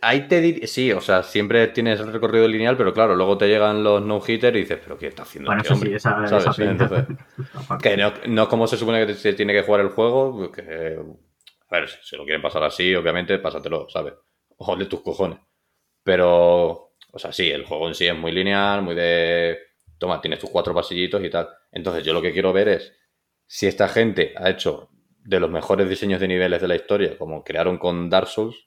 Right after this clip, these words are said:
Speaker 1: porque Demon Souls era mucho más básico y estaba todo conectado como por,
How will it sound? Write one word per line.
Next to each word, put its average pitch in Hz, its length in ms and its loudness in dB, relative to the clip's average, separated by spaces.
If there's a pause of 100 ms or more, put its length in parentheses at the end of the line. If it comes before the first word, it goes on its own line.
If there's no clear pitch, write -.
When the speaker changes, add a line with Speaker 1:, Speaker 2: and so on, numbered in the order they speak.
(540)
Speaker 1:
porque 76 180 -4
Demon 80 220 -4
Souls 80 300 -4
era 85 380 4
mucho 82 360 -6
más 80 160 -2
básico 85 420 0
y 73 40 -6
estaba 80 260 0
todo 82 220 0
conectado 80 420 -2
como 80 280 -2
por, 78 500 -4